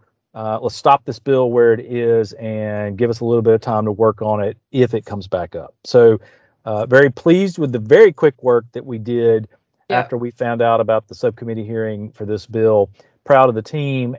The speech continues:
Speaker 1: And those are the kinds of things that we do routinely,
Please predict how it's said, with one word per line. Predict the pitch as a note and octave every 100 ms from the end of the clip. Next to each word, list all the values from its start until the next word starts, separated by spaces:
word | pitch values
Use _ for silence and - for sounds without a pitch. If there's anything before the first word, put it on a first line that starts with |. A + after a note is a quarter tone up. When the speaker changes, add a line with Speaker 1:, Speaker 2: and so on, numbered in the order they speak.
| -
Speaker 1:
And | A#2+ A#2+ A#2
those | A#2+ E3+
are | F3
the |
kinds | D#3+ E3+ D#3+
of | C3+
things | - C#3+ C#3 C3+ A2+
that | A#2+ A#2+
we | B2 C#3
do | B2 C3 B2+ B2 A#2 - _ -
routinely, | B2+ B2 - - A3+ C4+ B3+ C3+ F#2+ D2 E2+